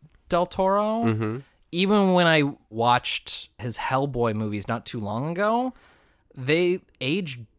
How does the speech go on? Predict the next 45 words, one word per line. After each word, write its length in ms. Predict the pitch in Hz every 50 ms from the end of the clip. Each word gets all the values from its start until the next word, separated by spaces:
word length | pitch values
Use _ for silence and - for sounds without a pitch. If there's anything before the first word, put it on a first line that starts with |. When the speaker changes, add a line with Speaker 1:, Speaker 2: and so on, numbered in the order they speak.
| _ _ _
Speaker 1:
better 400 | - 123 123 123 131 135 127 120
in 160 | 113 110 110 107
terms 320 | - 127 113 113 113 -
of, 100 | 120 110
like, 220 | 113 104 - -
the, 220 | - 110 107 104 104
the 140 | 110 107 98
C 240 | - - - 107 104
G 260 | 101 110 110 110 110
and 160 | 110 107 101
the, 260 | 104 101 98 101 95
the 220 | 98 107 101 101 98
graphics 640 | 92 - - 101 104 110 - - 170 160 - - - -
than 160 | 120 120 113 113
I 80 | 107
feel 200 | 101 - 139 127
the 120 | 110 110 101
Matrix 500 | 98 95 98 101 - - 165 - - -
sequels 420 | - 170 165 - - 170 165 160 160
did. 340 | 160 160 165 180 190 214 214 95
Speaker 2:
Yeah. 380 | 95 95 101 104 107 101 92 95 - - _ _ _
Speaker 1:
So 220 | - - 190 185 180
I 140 | 175 190
feel 180 | 180 - 226 226
like 120 | 226 220
he's 200 | - - 185 156
got 220 | - - 156 147 135
a 80 | 135
good 560 | 127 117 120 110 - - 135 131 135 135 131 - - _
eye 640 | 117 117 110 110 107 107 107 107 104 104 104 98 - _
for 320 | _ - - 123 117 113 104
that. 480 | 101 104 101 104 110 123 147 151 - _ _ _ _ - - - _ _ _
My 200 | - 180 196 220
problem 360 | 220 - 247 226 220 214 202 190
is, 120 | 170 143
like, 220 | 156 147 139 -
he's 220 | - - - 175 -
so 680 | - - - - - - - 170 190 185 196 185 156 117
saccharine 1300 | - - - - - - - - - - 120 - 117 117 120 135 - - - - 123 113 104 98 101 101
with 100 | 101 98
some 220 | - - 120 107 104
of 80 | 101
this 140 | 101 101 -
stuff. 360 | - - - 113 104 98 -
Like, 200 | - 107 107 -